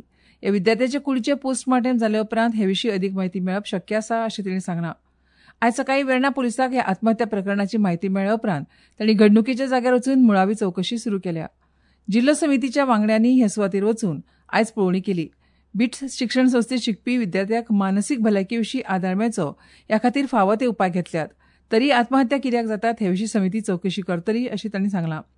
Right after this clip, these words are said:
इतल्या मजगतीं साश्ट तालुक्यांतल्या एका गांवांत एका बारावेची परीक्षा दिल्ल्या सतरा वर्साच्या विद्यार्थ्यान आत्महत्या केल्ल्याची कागाळ मायणा कुडतडी पुलिसांत नोंद जाल्या. हे विशीं पुलीस चवकशी करतात अशी म्हायती पुलीस स्टेशनाचे निरीक्षक कपिल नायक हांणी दिल्या.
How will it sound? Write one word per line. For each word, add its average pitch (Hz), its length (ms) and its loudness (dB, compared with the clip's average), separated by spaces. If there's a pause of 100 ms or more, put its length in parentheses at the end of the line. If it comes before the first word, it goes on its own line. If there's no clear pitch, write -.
(520)
इतल्या 240 240 4
मजगतीं 277 400 4
साश्ट 247 380 0
तालुक्यांतल्या 240 460 0
एका 233 120 -4
गांवांत 233 340 2
एका 214 180 -2
बारावेची 196 460 0
परीक्षा 233 340 -2
दिल्ल्या 226 280 -2
सतरा 208 320 -4
वर्साच्या 202 380 -2
विद्यार्थ्यान 190 560 -2 (140)
आत्महत्या 220 460 0
केल्ल्याची 208 320 -4
कागाळ 196 360 -2 (400)
मायणा 226 280 4
कुडतडी 226 380 0
पुलिसांत 220 440 -2
नोंद 196 220 0
जाल्या. 165 280 -4 (340)
हे 190 40 -2
विशीं 196 180 0
पुलीस 202 320 -2 (160)
चवकशी 196 340 -2
करतात 208 460 -2
अशी 190 160 -4
म्हायती 214 420 -2 (520)
पुलीस 262 200 0
स्टेशनाचे 233 400 -2
निरीक्षक 214 360 -4 (100)
कपिल 185 280 -4
नायक 185 220 -6
हांणी 185 140 -4
दिल्या. 170 280 -6